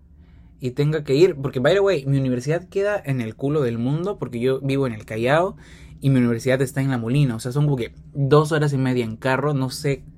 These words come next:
cómo chingados va a ir, pero cuando yo vi la malla curricular de, de esta universidad fue de que, oh my God, me gusta mucho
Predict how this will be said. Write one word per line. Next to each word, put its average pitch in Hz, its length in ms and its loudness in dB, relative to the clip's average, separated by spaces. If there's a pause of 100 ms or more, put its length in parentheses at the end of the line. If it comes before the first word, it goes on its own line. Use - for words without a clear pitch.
cómo 139 220 -2
chingados 131 340 -4
va 127 60 0
a - 20 2
ir, 131 140 2
pero 120 180 -4 (380)
cuando 113 200 -4
yo 123 200 2
vi 156 260 0 (380)
la 123 80 -6
malla 131 240 2
curricular 123 500 0
de, 110 360 -4
de 107 400 -6
esta 123 240 0
universidad 123 520 2
fue 139 140 0
de 127 80 2
que, - 180 -10 (220)
oh 127 160 -2
my 120 240 -4
God, 123 440 -8
me 120 160 -12
gusta 135 460 -6
mucho 151 640 -2